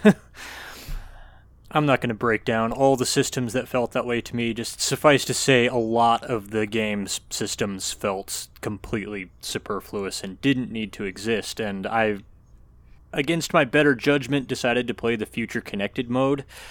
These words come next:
and it, it feels like the developers agreed with me on that point, because a lot of the superfluous systems in the base game are not in the Future Connected mode anymore, <laughs> and the game feels a, a lot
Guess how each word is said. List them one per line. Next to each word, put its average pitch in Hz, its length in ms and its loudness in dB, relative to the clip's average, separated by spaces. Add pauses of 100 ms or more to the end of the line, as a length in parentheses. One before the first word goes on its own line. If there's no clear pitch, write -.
(220)
and 101 540 -4
it, 101 160 -6
it 123 340 -8
feels 147 320 2
like 156 140 2
the - 80 -8
developers 127 640 0
agreed 120 360 4
with 202 220 6
me 214 180 8
on 185 180 6
that 175 200 4
point, 190 400 2
because 127 380 0
a 123 40 4
lot 120 480 2
of 120 200 -4
the 123 100 0
superfluous 120 800 -2
systems 135 880 -4 (140)
in 113 220 -4
the 104 60 -2
base 131 300 0
game 135 400 0 (560)
are 123 180 4
not 107 540 0
in 123 320 0
the 131 120 -2
Future 127 360 -2
Connected 135 540 0
mode 170 340 6
anymore, 165 680 4
<laughs> - 40 4
and 123 260 6 (340)
the 135 80 -4
game 127 260 4
feels 123 300 2
a, 117 60 2
a 120 180 0
lot 110 500 2